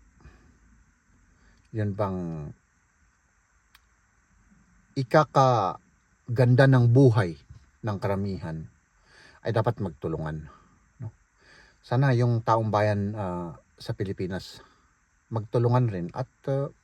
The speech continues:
bantayan yung kanilang pondo, no? At ito pa,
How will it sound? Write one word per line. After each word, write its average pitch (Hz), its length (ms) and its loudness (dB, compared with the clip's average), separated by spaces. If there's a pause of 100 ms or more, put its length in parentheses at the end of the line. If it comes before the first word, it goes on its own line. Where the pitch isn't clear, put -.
(1400)
bantayan 107 640 0
yung 110 160 0
kanilang 95 400 -6
pondo, 90 400 -8 (1200)
no? - 80 -16 (720)
At 117 80 -6
ito 147 240 -2
pa, 208 240 0